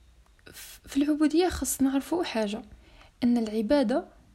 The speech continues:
تجمع أصلين، غاية الحب بغاية الذل. ما تقدرش أنك يعني تحقق العبودية بلا ما يكونوا هذو زوج مع بعضهم البعض. قادر تكون مثلًا، نعطو مثال بإنسان، قادر تكون تتذلل الإنسان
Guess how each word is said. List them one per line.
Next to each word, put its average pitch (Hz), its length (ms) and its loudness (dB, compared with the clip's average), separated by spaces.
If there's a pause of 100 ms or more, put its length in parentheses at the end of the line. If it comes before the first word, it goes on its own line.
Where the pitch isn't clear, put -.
(540)
تجمع 262 420 0
أصلين، 202 480 -2 (500)
غاية 262 400 0
الحب 233 280 -4 (720)
بغاية 233 520 -2
الذل. 196 320 -4 (1400)
ما 240 80 0
تقدرش 285 420 -2
أنك 240 480 -4
يعني 214 200 -2
تحقق 208 480 -6
العبودية 233 500 0
بلا 240 140 2
ما 233 80 2
يكونوا 220 240 -4
هذو 226 180 -4
زوج 240 240 -4
مع 208 80 -4
بعضهم 202 400 -4
البعض. 208 280 -8 (680)
قادر 285 220 0
تكون 294 340 2
مثلًا، 247 300 0
نعطو 226 420 -4
مثال 214 300 -2
بإنسان، 202 480 -2
قادر 240 220 -4
تكون 254 300 -4 (240)
تتذلل 233 880 0
الإنسان 196 540 -2